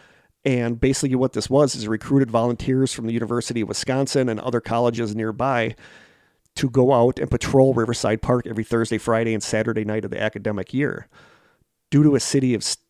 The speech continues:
due to a City of La Crosse statute, the park closes at eleven o'clock at night, and these volunteers ensure that no one entered the park after hours when the bars were closing.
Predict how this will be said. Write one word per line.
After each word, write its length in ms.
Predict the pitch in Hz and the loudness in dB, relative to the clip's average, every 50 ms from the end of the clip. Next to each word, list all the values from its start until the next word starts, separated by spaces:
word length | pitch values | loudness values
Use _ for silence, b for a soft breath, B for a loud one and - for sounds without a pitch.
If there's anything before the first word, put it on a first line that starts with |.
| _ | _
due 120 | - 143 143 | -4 -2 2
to 120 | 147 143 | 4 2
a 40 | 123 | 2
City 320 | - - - 143 135 135 | 2 0 -2 0 0 0
of 80 | 127 107 | 0 0
La 60 | 104 | -2
Crosse 300 | - - 117 110 107 - | -4 -2 -4 -4 -4 -4
statute, 460 | - - - 117 143 151 - 151 143 | -6 -6 -6 -6 -6 -4 -4 -4 -4
the 60 | - - | -4 -4
park 220 | - 123 120 - | -2 -2 -2 -2
closes 360 | - 113 117 123 110 110 113 117 | 0 0 0 0 0 -2 -2 -2
at 100 | 113 107 | -2 -2
eleven 340 | 104 107 113 117 113 107 | -2 -2 -2 -2 -2 -4
o'clock 360 | 104 - - 120 110 107 - - | -8 -8 -4 -4 -4 -4 -4 -6
at 100 | 92 92 | -8 -6
night, 280 | 98 123 151 160 160 | -4 -2 0 0 0
and 100 | 143 120 | -2 -2
these 100 | 117 117 | -4 -2
volunteers 540 | 127 113 113 123 123 - - 127 127 120 - | -2 0 0 0 -2 -2 -2 -4 -4 -4 -4
ensure 240 | 107 - - 127 120 | -8 -6 -4 -2 -2
that 100 | 107 107 | -2 -2
no 180 | 110 117 123 | 0 2 4
one 200 | 123 131 131 120 | 4 4 2 0
entered 280 | - 117 123 113 120 113 | -2 -4 -4 -4 -4 -4
the 60 | 117 - | -4 -4
park 280 | - - 127 117 - - | -2 -2 -2 -2 -4 -6
after 320 | 120 117 110 - 113 92 | -6 -6 -6 -4 -6 -2
hours 380 | 82 107 113 110 107 107 101 - | 0 0 2 2 0 -2 -4 -6
when 160 | - 117 117 | -6 -4 -4
the 60 | 117 | -4
bars 320 | 98 101 104 107 101 95 - | -4 -4 -4 -4 -4 -4 -6
were 80 | 87 | -10
closing. 480 | - - 98 - - - - - 85 - | -8 -6 -6 -6 -6 -6 -10 -10 -12 -14